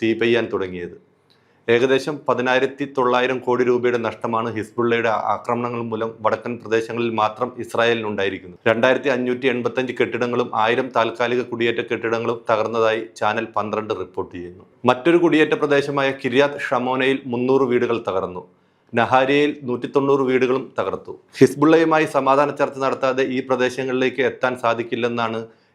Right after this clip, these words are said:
എൺപത്തിരണ്ട് ദശാംശം അഞ്ച് ശതമാനം ജൂതന്മാരും വിശ്വസിക്കുന്നതെന്നാണ് ഇസ്രായേലി ഇൻസ്റ്റിറ്റ്യൂട്ട് for നാഷണൽ സ്ട്രാറ്റജിക് സ്റ്റഡീസ് നടത്തിയ സർവേയുടെ ഫലം പറയുന്നത്. കിഴക്കൻ അൽ ജലീലിലെയും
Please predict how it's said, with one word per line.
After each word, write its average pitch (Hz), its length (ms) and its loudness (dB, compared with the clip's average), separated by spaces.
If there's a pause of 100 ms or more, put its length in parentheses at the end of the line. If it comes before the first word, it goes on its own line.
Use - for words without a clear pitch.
എൺപത്തിരണ്ട് 123 520 0
ദശാംശം 120 640 -2
അഞ്ച് 120 220 -2
ശതമാനം 120 440 0
ജൂതന്മാരും 117 520 -2
വിശ്വസിക്കുന്നതെന്നാണ് 113 1000 -4 (100)
ഇസ്രായേലി 123 520 2
ഇൻസ്റ്റിറ്റ്യൂട്ട് 123 640 -6
for 123 340 -2
നാഷണൽ 113 380 -2
സ്ട്രാറ്റജിക് 120 640 -2
സ്റ്റഡീസ് 120 500 -4
നടത്തിയ 110 340 -2
സർവേയുടെ 113 520 0
ഫലം 107 340 -4
പറയുന്നത്. 95 480 -6
കിഴക്കൻ 135 420 4
അൽ 135 120 2
ജലീലിലെയും 131 840 0